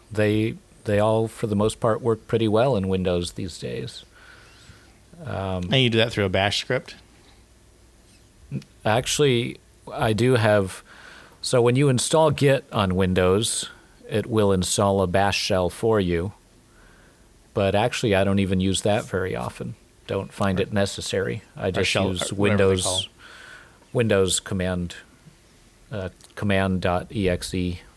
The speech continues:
Speaker 1: or I think they shortened it to C M D dot E X E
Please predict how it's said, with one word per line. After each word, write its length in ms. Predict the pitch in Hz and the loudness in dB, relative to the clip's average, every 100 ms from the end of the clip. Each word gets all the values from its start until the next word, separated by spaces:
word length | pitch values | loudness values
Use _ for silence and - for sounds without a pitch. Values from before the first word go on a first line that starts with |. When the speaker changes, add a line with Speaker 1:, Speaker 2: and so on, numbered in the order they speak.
| - | -12
Speaker 1:
or 80 | - | -6
I 60 | 92 | -6
think 200 | - 101 | -6 -6
they 100 | 95 | -4
shortened 360 | - 98 - | -4 -6 -4
it 120 | 95 - | -4 -4
to 100 | 90 | -8
C 260 | - 104 | -4 0
M 160 | 95 87 | 0 0
D 360 | 87 90 90 - _ _ _ | -2 -4 -4 -10 _ _ _
dot 200 | 104 95 | -12 -8
E 100 | 92 | -6
X 220 | 87 - | -6 -8
E 100 | - | -14